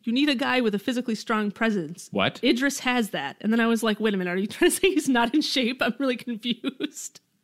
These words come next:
Speaker 2: Maybe he's physically strong, but not in, wait. <laughs>
Speaker 1: Like, what does that even mean?
Speaker 2: He's
Speaker 1: I don't know.
Speaker 2: Yeah, I don't know. He's muscular, but it's all covered in fat. Which isn't true, 'cause he's
Speaker 1: <laughs> No,
Speaker 2: like,
Speaker 1: no, he's
Speaker 2: he
Speaker 1: not.
Speaker 2: looks
Speaker 1: He's
Speaker 2: great.
Speaker 1: like,
Speaker 2: I don't know.
Speaker 1: yeah.
Speaker 2: Huh.
Speaker 1: I don't know what the
Speaker 2: What a weird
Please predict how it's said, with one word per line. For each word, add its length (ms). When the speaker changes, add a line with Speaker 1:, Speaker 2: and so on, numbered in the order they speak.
Speaker 2:
Maybe 200
he's 180
physically 380
strong, 360
but 180
not 200
in, 140
wait. 440
<laughs> 80
Speaker 1:
Like, 140
what 140
does 120
that 140
even 240
mean? 400
Speaker 2:
He's 240
Speaker 1:
I 80
don't 140
know. 280
Speaker 2:
Yeah, 300
I 80
don't 120
know. 240
He's 200
muscular, 540
but 160
it's 200
all 220
covered 340
in 100
fat. 300
Which 140
isn't 240
true, 260
'cause 200
he's 180
Speaker 1:
<laughs> 20
No, 60
Speaker 2:
like, 100
Speaker 1:
no, 40
he's 100
Speaker 2:
he 60
Speaker 1:
not. 80
Speaker 2:
looks 180
Speaker 1:
He's 60
Speaker 2:
great. 400
Speaker 1:
like, 80
Speaker 2:
I 40
don't 100
know. 220
Speaker 1:
yeah. 280
Speaker 2:
Huh. 300
Speaker 1:
I 80
don't 120
know 100
what 180
the 200
Speaker 2:
What 140
a 40
weird 180